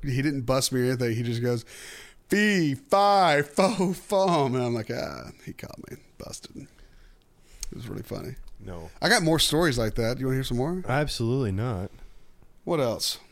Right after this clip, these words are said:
Speaker 2: I can't believe you didn't bring any notes.
Speaker 1: I
Speaker 2: I
Speaker 1: don't
Speaker 2: thought you
Speaker 1: have
Speaker 2: had,
Speaker 1: any more notes.
Speaker 2: I
Speaker 1: The
Speaker 2: thought
Speaker 1: only
Speaker 2: you
Speaker 1: thing I
Speaker 2: had
Speaker 1: have is the,
Speaker 2: tons and
Speaker 1: uh,
Speaker 2: tons of stuff.
Speaker 1: this weekend is my last triathlon before the off season.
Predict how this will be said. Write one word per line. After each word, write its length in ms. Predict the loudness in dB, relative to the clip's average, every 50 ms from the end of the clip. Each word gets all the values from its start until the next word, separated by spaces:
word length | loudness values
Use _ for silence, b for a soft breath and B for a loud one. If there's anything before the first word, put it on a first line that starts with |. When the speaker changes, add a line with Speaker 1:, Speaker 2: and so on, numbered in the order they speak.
| -16 _ -8
Speaker 2:
I 60 | -6
can't 200 | -2 -2 -4 -2
believe 160 | -2 -2 -2 0
you 40 | 0
didn't 220 | 0 0 0 0
bring 160 | -2 -2 -2
any 140 | -2 -2 -2
notes. 340 | -2 -2 -4 -4 -6 -6 -4 0
Speaker 1:
I 60 | 2
Speaker 2:
I 20 | 2
Speaker 1:
don't 140 | 2 4
Speaker 2:
thought 40 | 4
you 60 | 4 4
Speaker 1:
have 120 | 4 4
Speaker 2:
had, 20 | 4
Speaker 1:
any 120 | 2 4
more 220 | 4 4 4 4
notes. 240 | 4 2 2 2 0
Speaker 2:
I 60 | 2
Speaker 1:
The 20 | 4
Speaker 2:
thought 80 | 4 4 6
Speaker 1:
only 60 | 6
Speaker 2:
you 60 | 6
Speaker 1:
thing 40 | 6
I 80 | 6 6
Speaker 2:
had 80 | 6
Speaker 1:
have 120 | 4 4 4
is 160 | 2 0 0
the, 100 | 0 2 2
Speaker 2:
tons 20 | 4
and 80 | 4 4
Speaker 1:
uh, 300 | 4 4 4 4 4 2
Speaker 2:
tons 220 | 0 -2 -4 -8
of 80 | -10 -12
stuff. 200 | -10 -12 -6 -2
Speaker 1:
this 160 | 0 2 2
weekend 360 | 4 4 2 2 2 2 2
is 100 | 2 2
my 140 | 2 0 2
last 280 | 2 2 0 0 -2 -2
triathlon 840 | -2 -2 0 0 0 -2 -2 -4 -4 -4 -4 -6 -8 -10 -12 -18 -20 -14 -10
before 340 | -8 -8 -4 -4 -2 -2
the 100 | -2 -2
off 180 | -2 -2 -2 -2
season. 480 | -2 -4 -4 -6 -8 -10 -10 -12 -12